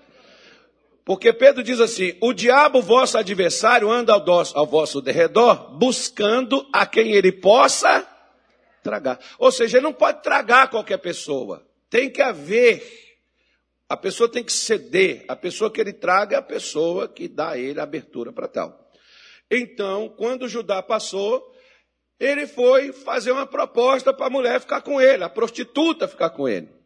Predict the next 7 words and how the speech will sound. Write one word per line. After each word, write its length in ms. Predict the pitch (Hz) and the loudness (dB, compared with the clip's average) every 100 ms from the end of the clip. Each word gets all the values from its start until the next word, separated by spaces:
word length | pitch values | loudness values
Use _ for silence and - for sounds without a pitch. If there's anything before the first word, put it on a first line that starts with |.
| _ _ _ _ _ _ _ _ _ _ | _ _ _ _ _ _ _ _ _ _
E 120 | 180 | -14
ele 160 | 202 | -14
prometeu 500 | _ 208 208 196 190 | _ -8 -6 -6 -8
pra 180 | - 180 | -4 -4
ela 400 | 147 151 160 - _ _ _ | -4 -6 -8 -12 _ _ _
um 120 | - 135 | -14 -10
animal. 440 | 175 127 104 - | -8 -8 -8 -10